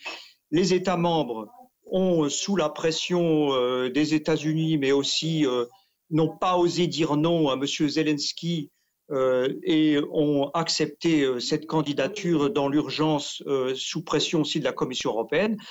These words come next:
alors même que, euh, le, le scénario le plus probable, c'est que l'Ukraine ne puisse jamais remplir les critères,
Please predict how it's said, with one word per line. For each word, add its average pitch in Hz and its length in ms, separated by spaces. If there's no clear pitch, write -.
alors 175 300
même 202 420
que, - 80
euh, 135 360
le, 165 280
le 170 180
scénario 185 640
le 165 140
plus 185 100
probable, 170 540
c'est 160 180
que 143 300
l'Ukraine 165 580
ne 165 80
puisse 165 240
jamais 190 400
remplir 160 340
les 139 140
critères, 156 580